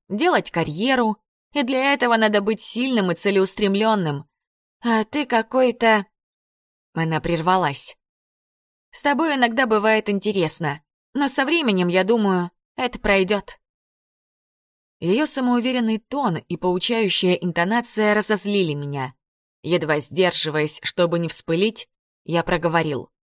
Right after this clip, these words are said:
«С какой стати, интересно, ты мне нотации читаешь? Преподносишь мне свои дурацкие прописные истины, да ещё с таким видом, будто сама додумалась до этого.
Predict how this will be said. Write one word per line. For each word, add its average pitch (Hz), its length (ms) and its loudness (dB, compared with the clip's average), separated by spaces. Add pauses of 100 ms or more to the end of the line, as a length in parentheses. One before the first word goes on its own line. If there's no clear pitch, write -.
(520)
«С - 120 -6
какой 190 280 2
стати, - 400 0
интересно, 185 560 0
ты 190 120 0
мне 190 160 2
нотации 180 540 0
читаешь? 151 600 -2 (420)
Преподносишь 190 640 0
мне 185 160 0
свои 180 260 2
дурацкие 180 520 2
прописные 185 560 0
истины, 180 640 -2 (220)
да 180 80 2
ещё 185 240 2
с - 80 -4
таким 202 340 0
видом, 202 320 0
будто 190 240 0
сама 247 380 2
додумалась 165 580 2
до 190 80 4
этого. 147 480 2